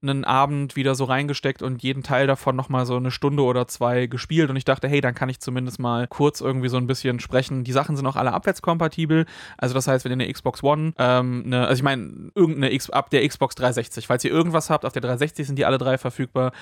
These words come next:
auf der Xbox One abwärtskompatibel und eben auch da hoch. Immer noch empfehlenswert.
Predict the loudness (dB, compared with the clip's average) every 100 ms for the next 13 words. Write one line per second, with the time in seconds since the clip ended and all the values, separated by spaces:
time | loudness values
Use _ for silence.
0 | -18 -20 -6 -4 0 0 0 -4 -2 0
1 | 0 0 -2 -4 -6 -4 -4 -4 -2 -2
2 | -2 -4 -4 -4 -4 -4 0 0 0 2
3 | 2 4 2 -2 -2 0 2 0 0 2
4 | 2 0 -8